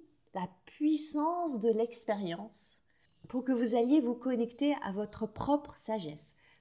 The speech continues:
votre propre puissance créative, votre propre capacité à discerner ce qui est bon pour vous.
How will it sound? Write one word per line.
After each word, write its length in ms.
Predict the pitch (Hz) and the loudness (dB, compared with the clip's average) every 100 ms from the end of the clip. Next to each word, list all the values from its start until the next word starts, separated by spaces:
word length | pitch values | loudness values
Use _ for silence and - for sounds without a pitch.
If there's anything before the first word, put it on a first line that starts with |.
| - | -12
votre 320 | 196 226 226 220 | 0 0 2 -4
propre 720 | - - - 294 - 220 - _ _ _ | -4 -2 2 2 0 -6 -6 _ _ _
puissance 420 | - 240 247 240 | -4 -2 -2 -6
créative, 420 | - 214 208 185 | -6 -6 -6 -6
votre 320 | 170 190 - 226 | -6 -8 -2 -2
propre 520 | - - 294 302 202 - | -4 -2 0 0 -4 -2
capacité 640 | 233 226 226 - 214 269 | 0 0 -2 -4 -4 -4
à 80 | 190 | -2
discerner 580 | 175 220 - 208 233 294 - - - | -2 -4 -2 -2 -2 -4 -12 -20 -14
ce 140 | - | -10
qui 120 | - | -4
est 60 | 180 | -2
bon 180 | 170 208 | -2 -4
pour 200 | - 190 | -4 -8
vous. 200 | 160 | -8